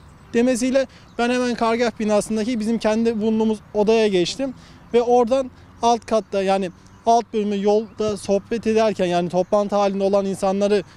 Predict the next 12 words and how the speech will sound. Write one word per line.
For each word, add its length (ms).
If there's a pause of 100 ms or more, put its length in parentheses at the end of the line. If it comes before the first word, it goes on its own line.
(140)
gördüm. 280
Oradaki 340
rütbeliler, 460
hainleri 600
gördüm. 380 (360)
Ve 100
bunlara 240
tek 200
tek 140
isimlerini 360
komutanıma 480
bildirdim. 460